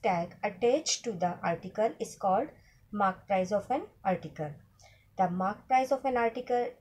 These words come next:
is also called listed price or advertised price. Generally, it is the price at which shopkeepers sell the article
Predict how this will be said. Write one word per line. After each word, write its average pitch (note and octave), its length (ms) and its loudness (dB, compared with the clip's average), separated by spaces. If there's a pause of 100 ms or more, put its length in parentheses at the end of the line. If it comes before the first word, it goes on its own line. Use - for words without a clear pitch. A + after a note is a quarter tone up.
(140)
is A#3 300 -2
also F#3+ 340 0
called G3+ 360 0 (100)
listed F#3+ 460 -4 (120)
price A3 440 -2 (400)
or F#3 360 2
advertised F#3+ 840 -2
price. G#3+ 480 0 (500)
Generally, A3 640 4 (380)
it C4+ 160 0
is C4 180 2
the - 140 2 (100)
price F#3+ 480 0 (260)
at B3+ 220 0
which D4+ 160 -4
shopkeepers A3+ 720 0
sell C4 340 0
the - 180 0
article F#3+ 520 0